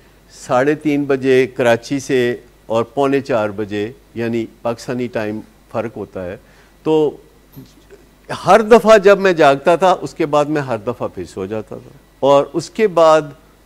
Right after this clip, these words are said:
बाकी काम भी जो यहाँ के हैं, उनको नहीं disturb किया कि आप मुझे बारह बजे दवाइयाँ पूछा करें, मेरे एक के लिए patients की दवाइयों को चार घंटे late कर दें, तो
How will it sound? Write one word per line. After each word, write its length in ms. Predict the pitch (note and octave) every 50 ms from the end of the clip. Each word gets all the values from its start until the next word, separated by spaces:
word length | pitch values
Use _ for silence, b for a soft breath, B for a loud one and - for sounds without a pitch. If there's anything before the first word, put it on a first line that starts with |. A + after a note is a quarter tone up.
| _ _ _ _ A2+
बाकी 420 | G2+ A2 B2 B2 - - F#3+ G3+
काम 340 | G3 - F3 D#3 D#3 D#3 D#3+
भी 160 | D3+ E3 E3+
जो 140 | D3+ D#3 E3+
यहाँ 380 | D#3+ D3 C#3+ C3+ C3 D3+ D#3+ E3+
के 160 | E3 - F3
हैं, 180 | E3 D#3 D#3
उनको 320 | D#3 D#3+ D#3+ E3 - F3+ F#3+
नहीं 180 | F#3+ G3 F#3
disturb 480 | E3 D#3+ - - - D3 C3 C3 B2+ -
किया 300 | - C#3+ C3+ B2+ B2+ C3 D3 - b b b b b b _ _ - -
कि 400 | D#3 D3+ D3+ D3 D3 D3 - - - - _ _ _ -
आप 340 | A2+ A#2+ B2 B2+ C3+ C3 C3+
मुझे 300 | C3 C3+ B2+ A#2 C#3+ C#3+
बारह 320 | B2+ A2+ B2 A#2+ B2 C3+
बजे 260 | C3 C3 C3+ C3 C#3
दवाइयाँ 380 | B2+ A2+ A#2+ A#2+ A2 G#2+ G#2+ G#2
पूछा 320 | G2+ A#2 G2+ - - A2
करें, 320 | F#2 - - F2+ E2 E2 F2 _ _ _ _ _ _ _ - G2
मेरे 380 | A2 B2 B2+ C3+ C#3+ C#3+ C3+ - - -
एक 380 | - C#3 C3+ D3 D3+ D3 - -
के 120 | - E3+
लिए 420 | D3+ D3 C#3+ C3+ B2+ C3 C3 B2+ C#3 C#3 - b b b b b _ -
patients 380 | C3 C3 C3 - D3 C#3 C3
की 140 | C3+ - C#3+
दवाइयों 440 | B2 B2+ B2 A#2+ A2+ A#2+ A#2+ B2 A#2+
को 100 | B2 C3
चार 320 | A#2+ - B2+ G#2+ G#2+ G#2
घंटे 400 | G2 A2 G#2+ G2 - - G#2 G#2
late 300 | G2+ G2+ G2 F#2+ F2+ -
कर 180 | - - F#2+ F2
दें, 220 | D#2 D#2+ F2+ F2
तो 220 | E2+ - G#2 G#2+